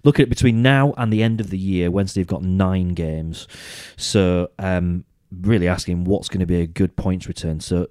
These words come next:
twenty-seven points up for grabs. Those games are, we've talked about West Brom, Birmingham, Charlton. Then we've got Brentford at home, Derby away, Forest away, Bristol City at home, Stoke away, and Cardiff at home,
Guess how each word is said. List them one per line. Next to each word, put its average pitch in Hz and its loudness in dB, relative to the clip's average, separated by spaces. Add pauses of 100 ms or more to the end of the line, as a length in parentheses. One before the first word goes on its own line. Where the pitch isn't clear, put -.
twenty-seven 110 0
points 87 -4
up - -8
for 98 -12
grabs. 95 -2
Those 90 -2
games 90 0
are, 90 0
we've 87 -4
talked - 2
about 87 -4
West 95 -4
Brom, 85 0
Birmingham, 95 2
Charlton. 107 0 (300)
Then 92 -4
we've 95 -4
got - -2
Brentford 123 4
at 90 -2
home, 87 2
Derby 113 6
away, 98 6
Forest 101 0
away, 85 0 (400)
Bristol 123 6
City 95 0
at 85 -2
home, 87 4
Stoke - 4
away, 85 2 (340)
and 85 -2 (120)
Cardiff 127 4
at 78 -6
home, 87 2